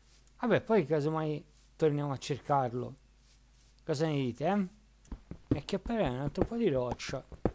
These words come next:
Faremo tantissime costruzioni in cobblestone, ragazzi, io ve lo dico.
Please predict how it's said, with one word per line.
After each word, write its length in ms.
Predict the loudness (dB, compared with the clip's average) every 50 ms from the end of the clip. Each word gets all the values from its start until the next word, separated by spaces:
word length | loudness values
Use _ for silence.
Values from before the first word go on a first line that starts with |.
| -6 -18 -20 -18 _ -14 -14 -12 -12 -12 -12 -12 -12 -12 -16 -16 -18 -20 -20 -20 -16 -14 -8 -4 -4 -4 -4 -6 -12 _ _ -16 -14 -14 -14 -16 -14 -14 -14 -14 -14 -16 -8 -4 -4 -4 -4 -4 -12 -18 -18 -18 -18 -16 -16 -18 -18 -8
Faremo 320 | -2 0 2 4 4 4 4
tantissime 540 | 2 2 2 2 0 -2 -2 0 0 0
costruzioni 600 | 0 0 -2 -4 -2 -2 -2 -2 0 2 2 2 2
in 60 | 2
cobblestone, 640 | 2 2 2 2 2 2 -2 -2 -2 -4 -4 -4 -4
ragazzi, 460 | -4 -4 -2 -2 -2 -2 -2 -4 -4
io 200 | -2 -2 0 2 2
ve 60 | 2
lo 80 | 2 2
dico. 380 | 2 0 -2 -2 -4 -8 -10